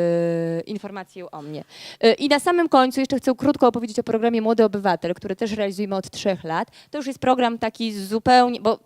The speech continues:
tamte, tamte programy były związane z edukacją formalną. One były przywiązane do konkretnych przedmiotów.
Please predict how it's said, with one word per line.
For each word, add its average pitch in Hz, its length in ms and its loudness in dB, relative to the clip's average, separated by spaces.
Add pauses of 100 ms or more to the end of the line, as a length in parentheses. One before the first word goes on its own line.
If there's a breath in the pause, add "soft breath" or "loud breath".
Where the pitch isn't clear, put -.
tamte, 277 300 0 (300)
tamte 254 260 -2
programy 220 400 -2
były 214 160 -4
związane 202 360 -6
z - 20 -14
edukacją 185 360 -6
formalną. 156 500 -8
One 294 160 -4
były 269 140 -4
przywiązane 233 460 -6
do 214 80 -4
konkretnych 196 440 -6
przedmiotów. 160 520 -10